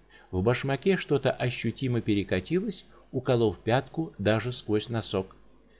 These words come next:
Маленький камешек. Всего лишь маленький случайный камешек. Человек прислонился к стене, снял ботинок, аккуратно вытряс мусор,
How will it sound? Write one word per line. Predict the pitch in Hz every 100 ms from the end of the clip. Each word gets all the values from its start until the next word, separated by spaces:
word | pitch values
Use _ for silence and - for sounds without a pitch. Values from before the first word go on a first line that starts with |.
| _
Маленький | 104 113 131 127 123 98
камешек. | - 73 69 71 - - - _ - -
Всего | - 143 156
лишь | 165 151 139
маленький | 147 185 180 170 156
случайный | - 139 131 143 151 143
камешек. | 127 92 80 71 - - - - - - -
Человек | 107 107 107 -
прислонился | 104 - 104 104 - 95
к |
стене, | - - 92 113 147
снял | 127 104 95
ботинок, | 87 87 - 113 139 151 - - - -
аккуратно | 135 147 185 208 147 117
вытряс | 107 98 95 -
мусор, | 113 120 143 180